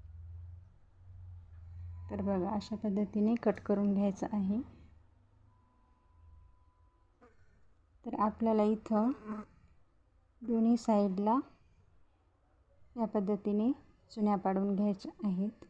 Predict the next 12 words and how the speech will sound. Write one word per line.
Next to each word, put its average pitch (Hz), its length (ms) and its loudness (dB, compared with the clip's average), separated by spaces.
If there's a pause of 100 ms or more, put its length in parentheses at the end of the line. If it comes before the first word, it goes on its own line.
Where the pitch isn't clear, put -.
(880)
तर 208 120 -10
बघू 214 280 0
शकता, 208 400 -6 (3000)
इथं 226 320 -2
आपल्या 214 320 2
तीन 233 420 4
किंवा 214 260 2 (100)
चार 214 280 4
चुन्या 214 320 2 (1160)
पडू 220 160 0
शकतात. 226 420 -4 (880)
तर 262 100 -10